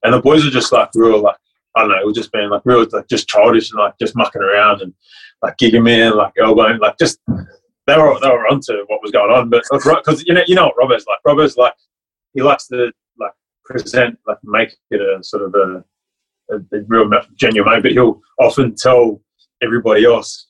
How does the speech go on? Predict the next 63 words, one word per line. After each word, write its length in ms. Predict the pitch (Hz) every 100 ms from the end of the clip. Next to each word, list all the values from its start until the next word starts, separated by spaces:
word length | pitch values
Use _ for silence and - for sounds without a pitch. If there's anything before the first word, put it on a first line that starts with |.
| -
before 400 | 113 - 120 107
he 60 | 101
does, 180 | 120 151
or 160 | 127 139
he'll 200 | 139 131
do 80 |
it 80 | 127
one 120 | 117
or 40 | 110
two 200 | - 117
ways. 180 | 117 -
He'll 100 | 117
tell 220 | - 123
everyone 460 | 120 113 110 104 - _ _ _ _ _ -
that 160 | - 107
he 60 | 113
hasn't 260 | 110 104
told 220 | 104 113
them 100 | 110
yet, 200 | 104 101 -
and 100 | 101
then, 180 | 101 98
like, 180 | 92 - 110 -
so 180 | 113
they 140 | 107 107
can 100 | 113
all 220 | 113 110
be 220 | 107 104
in 100 | 107
on 160 | 107 107
it 140 | 104 _ _ _ -
and, 200 | 101 98 107
and 220 | 92 92
celebrate 400 | 113 123 113 107
it 80 | -
with 160 | -
them. 140 | - 98 277 254 _ _ _ _ _ _ _ _ -
Hello. 200 | 127 - - - _ _ _
Sorry, 240 | - 95
my 80 | 92
daughter 220 | 87 95
just 180 | 98 -
came. 180 | 90 101 _ -
Hello. 160 | - 233 220 226 208 - -
Um, 600 | 135 131 127 127 120 104 _ _ _ _ _ _ _ - -
and 140 | 117
so 160 | 113 117
he 240 | 117 113
must 220 | 139 123 -
have 60 |
told 200 | 107 117
all 60 | 117
the 80 | 110
boys 180 | 113
that 140 | 113 110
morning 220 | 123 123
in 60 | 110
the, 120 | -
in 80 | 113
the 60 |
team 240 | 104 120 104
meeting 280 | 113 113 107
that, 180 | 101